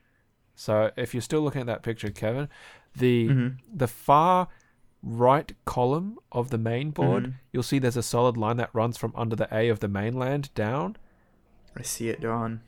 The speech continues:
Speaker 1: That's the scoring line. So you can actually score that and snap it off if you don't want that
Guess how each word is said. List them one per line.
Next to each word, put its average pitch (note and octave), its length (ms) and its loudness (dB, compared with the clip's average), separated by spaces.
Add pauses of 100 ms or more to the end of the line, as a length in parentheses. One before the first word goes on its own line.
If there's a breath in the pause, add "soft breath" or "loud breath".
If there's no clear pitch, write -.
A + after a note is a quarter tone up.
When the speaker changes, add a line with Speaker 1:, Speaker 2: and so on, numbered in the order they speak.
Speaker 1:
That's C#3+ 420 4
the C#3 100 -4
scoring C3 460 4
line. F2+ 260 -2 (340)
So - 160 -2
you C#3 160 4
can G#3 120 0
actually F3 260 2
score C3+ 380 0
that G#3 240 0
and A2 180 -6
snap A#2 320 0
it G#2+ 80 2
off A2 240 4 (100)
if E3 300 0
you D3+ 120 0
don't C#3 300 4
want B2 260 -2
that A#2 180 -2